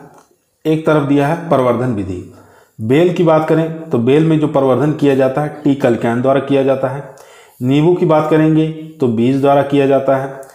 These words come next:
अनार की बात करेंगे तो कटिंग और गूटी द्वारा किया जाता है। केले का प्रवर्धन स्वाड सकर्स के द्वारा किया जाता है।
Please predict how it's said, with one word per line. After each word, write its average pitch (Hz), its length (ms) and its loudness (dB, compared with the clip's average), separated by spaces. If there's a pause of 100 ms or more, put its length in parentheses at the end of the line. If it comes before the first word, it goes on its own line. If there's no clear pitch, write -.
(380)
अनार 139 300 2
की 165 120 -2
बात 156 220 2
करेंगे 151 340 0
तो - 180 -6
कटिंग 143 420 -2
और 120 140 0
गूटी 113 320 -2
द्वारा 135 260 2
किया 135 240 0
जाता 135 280 0
है। 135 140 -6 (520)
केले 156 320 2
का 175 100 2
प्रवर्धन 147 440 0 (280)
स्वाड - 760 -2
सकर्स 135 480 -2
के 143 80 2
द्वारा 131 240 2
किया 135 200 0
जाता 131 320 0
है। 127 220 -10